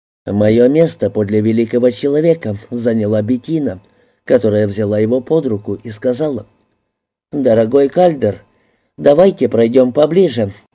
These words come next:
там вам будет виднее, чем отсюда из-за спин». Она одарила меня легкой фотогеничной улыбкой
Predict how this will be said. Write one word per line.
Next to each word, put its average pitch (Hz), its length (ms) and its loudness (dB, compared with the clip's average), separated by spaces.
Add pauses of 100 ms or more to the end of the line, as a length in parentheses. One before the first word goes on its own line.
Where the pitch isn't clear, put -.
(160)
там 127 260 2
вам 135 260 2
будет 127 320 0
виднее, 139 600 -2 (340)
чем 113 260 0
отсюда 107 400 -2
из-за 120 400 -4
спин». 131 400 -8 (1200)
Она 110 360 0
одарила 147 580 2
меня 110 280 2
легкой 110 460 0
фотогеничной 117 880 -2
улыбкой 147 600 -6